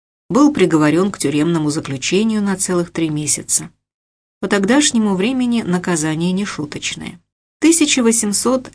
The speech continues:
семьдесят шестом году Суворин стал владельцем газеты "Новое время" и вскоре отправился корреспондентом на русско-турецкую войну.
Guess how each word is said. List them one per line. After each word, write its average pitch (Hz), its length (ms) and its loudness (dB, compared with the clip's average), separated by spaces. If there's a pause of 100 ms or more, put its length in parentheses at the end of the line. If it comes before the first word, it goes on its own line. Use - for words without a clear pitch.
семьдесят 190 640 2
шестом 156 460 -2
году 160 440 -2 (340)
Суворин 247 680 4
стал 247 320 0
владельцем 185 580 0
газеты 160 460 0
"Новое 160 380 0
время" 143 320 -8 (580)
и 220 100 4
вскоре 302 500 4
отправился 240 680 0
корреспондентом 185 920 -2
на 165 120 0
русско-турецкую 165 920 -2
войну. 139 440 -6